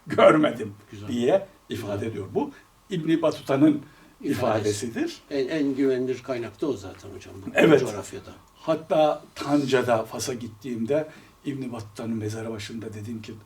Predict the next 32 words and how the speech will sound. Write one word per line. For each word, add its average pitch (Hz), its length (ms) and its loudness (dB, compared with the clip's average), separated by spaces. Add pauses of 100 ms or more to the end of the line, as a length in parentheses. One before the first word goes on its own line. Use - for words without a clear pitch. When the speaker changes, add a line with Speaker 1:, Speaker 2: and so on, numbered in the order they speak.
Speaker 1:
dua 107 240 -10
ettim. 104 300 -14 (260)
"Sen 196 280 -2
bize 151 220 0
bunları 139 340 2
Speaker 2:
Anlatmasaydın 180 540 4 (100)
Speaker 1:
anlatmasaydın, 170 320 6
Speaker 2:
kim 170 100 0
Speaker 1:
bi-, 147 100 2
biz 208 220 4
Speaker 2:
anlatacaktı? - 340 2
Speaker 1:
şimdi, 208 400 4
şimdi 185 260 -2
ne 175 100 10
anlatacaktık?" 185 960 4
diye 247 320 4 (160)
söyledim. 123 520 4
Speaker 2:
Çok 135 180 -8
Speaker 1:
Doğru. 143 200 8
Speaker 2:
doğru 104 60 -2
söylüyorsunuz. 110 640 -4
Speaker 1:
Yani 196 320 4
bu 214 300 8
kalfalık 170 800 4 (180)
sisteminden 139 800 -2
sonra 127 480 -4 (240)
ustalığa 135 480 -2
geçiyor. 123 500 -2 (300)
Artık 165 360 -6 (100)
ustalığa 135 520 -4
geçen 156 560 -4 (320)
hem 202 340 0